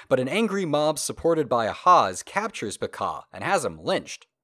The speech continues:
His replacement king is Hoshea in seven thirty B C, a friend to Ahaz and the leader of that mob. He does away with the silly notion of resisting Assyria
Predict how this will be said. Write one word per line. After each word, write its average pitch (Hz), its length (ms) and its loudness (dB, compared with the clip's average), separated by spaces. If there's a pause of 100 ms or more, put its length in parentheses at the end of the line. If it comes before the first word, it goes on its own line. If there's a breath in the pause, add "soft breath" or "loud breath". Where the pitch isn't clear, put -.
(380)
His - 180 -4
replacement 208 560 2
king 196 360 0
is 139 280 -2
Hoshea 139 760 2 (120)
in 85 100 -14
seven 175 340 0
thirty 147 320 2
B 110 260 -6
C, - 540 -8 (200)
a - 120 -18
friend 208 340 4
to 98 160 -4
Ahaz 87 500 -6 (140 soft breath)
and 139 100 -2
the 131 80 2
leader 143 380 -4
of 82 80 -4
that 101 220 -6
mob. 135 440 0 (640)
He 277 140 -2
does 247 220 8
away 160 340 6
with 127 160 -2
the 127 100 4
silly 196 460 6
notion 123 480 2
of 98 140 -4
resisting 98 600 -4
Assyria 98 760 -2